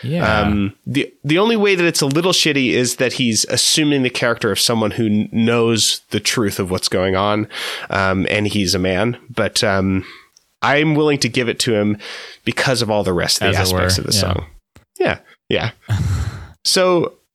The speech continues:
Speaker 2: I think this song's kinda interesting. And I
Speaker 1: Yeah.
Speaker 2: hope that we see some more songs with this, these sort of layers. And, uh, there's a, a reasonable amount of, uh, there's a surprising amount of wokeness in this song,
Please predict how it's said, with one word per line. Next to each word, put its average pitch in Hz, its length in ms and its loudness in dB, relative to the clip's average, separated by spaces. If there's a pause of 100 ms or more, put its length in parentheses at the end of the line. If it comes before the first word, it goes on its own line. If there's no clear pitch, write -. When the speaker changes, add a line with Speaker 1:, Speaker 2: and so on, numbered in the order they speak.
(140)
Speaker 2:
I 262 140 0
think 294 180 -4
this 269 140 2
song's 262 280 2
kinda 254 220 2
interesting. 131 560 0 (480)
And 160 240 2
I 156 80 4
Speaker 1:
Yeah. 156 140 0
Speaker 2:
hope 208 380 0
that 160 200 0
we 147 240 2
see - 220 2
some 165 180 0
more 151 300 2
songs 139 520 2
with 127 260 -2
this, - 340 0
these 131 260 0
sort 127 240 2
of 104 100 -2
layers. 123 640 2
And, 110 360 0
uh, 104 320 2 (300)
there's 131 200 0
a, 139 280 2 (480)
a 147 80 0
reasonable 156 640 0
amount 135 340 0
of, 131 140 -2
uh, 110 400 2 (600)
there's 185 140 0
a 240 80 2
surprising 226 460 0
amount 160 200 2
of 131 80 -2
wokeness 131 480 0
in 90 100 -2
this 76 120 0
song, 67 240 -2